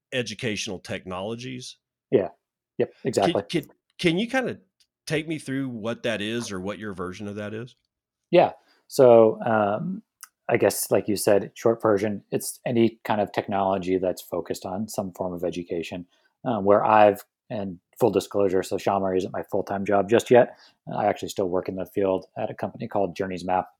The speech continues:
Speaker 2: Um, we're a startup here in San Diego, um, focused on kinda, in simple terms, um, we've created Google Maps for learning. So instead of going to a map and getting driving directions, um, it's a map that literally can drive you from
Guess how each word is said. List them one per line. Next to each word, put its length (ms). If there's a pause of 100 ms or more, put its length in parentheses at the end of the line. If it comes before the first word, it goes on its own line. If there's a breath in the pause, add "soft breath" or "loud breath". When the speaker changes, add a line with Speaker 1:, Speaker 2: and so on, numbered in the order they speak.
Speaker 2:
Um, 160
we're 140
a 60
startup 320
here 140
in 80
San 180
Diego, 400 (480 soft breath)
um, 320
focused 360
on 180
kinda, 400 (460)
in 60
simple 240
terms, 460 (100)
um, 240
we've 180
created 460
Google 200
Maps 320
for 100
learning. 360
So 140
instead 280
of 140
going 260
to 140
a 40
map 340
and 120
getting 240
driving 320
directions, 480 (500)
um, 280
it's 180
a 180
map 460
that 160
literally 380
can 120
drive 320
you 160
from 540